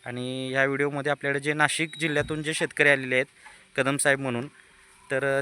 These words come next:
त्यांचं आपलं हे तेरा तेरा बॅगचं, म्हणजे अडीच वर्षाच्या कागदी लिंबूचं साई सरबतीचं लोडिंग चालू आहे. आता कागदी लिंबू, देशी लिंबू, साई सरबती, फुले सरबती ही एकच व्हरायटी असून ही वेगळी नाही आहे. आता बऱ्याच शेतकऱ्यांचं कन्फ्युजन होतं, त्यासाठी आपण, अ,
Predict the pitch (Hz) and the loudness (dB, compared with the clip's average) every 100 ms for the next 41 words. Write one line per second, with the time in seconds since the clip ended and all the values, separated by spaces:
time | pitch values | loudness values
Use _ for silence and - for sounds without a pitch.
0 | - 139 127 147 151 151 147 151 156 160 | 2 2 4 0 0 -2 2 2 4 2
1 | 165 156 143 147 156 147 143 135 - 127 | 0 4 6 6 4 4 6 4 2 -4
2 | 123 139 135 139 160 139 156 165 160 165 | 2 4 4 4 0 0 -2 4 4 4
3 | 170 139 135 160 160 151 - 165 165 165 | 0 0 -2 -2 -2 -4 0 2 4 2
4 | - 139 139 147 147 147 160 160 147 143 | 2 0 2 -2 -2 -4 -2 0 0 -2
5 | 151 151 135 131 - - - - 117 156 | -2 0 0 -2 -8 -20 -14 -6 -4 4
6 | 147 131 143 147 139 143 143 135 147 143 | 4 4 -6 -8 -6 -6 -4 -4 -4 -6
7 | 135 139 - 131 135 147 135 131 139 135 | -6 -4 -2 0 0 -2 -6 -8 -10 -8
8 | 139 139 160 135 131 139 135 - - - | -4 -2 -2 -4 -6 -6 -10 -12 -20 -20
9 | - - - 160 160 160 165 - 147 185 | -20 -20 -8 -4 -2 -4 -6 -2 -2 0
10 | 180 175 156 151 151 - 139 135 143 139 | 0 4 4 6 2 0 -6 -6 0 2
11 | 139 156 151 143 131 143 _ - - - | 2 2 2 0 -2 -6 _ -20 -20 -10
12 | 117 139 139 143 165 - 143 143 156 151 | -2 0 2 0 -4 -2 -2 -2 -4 -4
13 | 131 143 151 127 127 139 139 143 147 143 | -4 -4 -4 -2 -4 -2 -4 -2 -2 -2
14 | 151 147 156 156 156 156 | -2 -4 -2 -4 -2 -4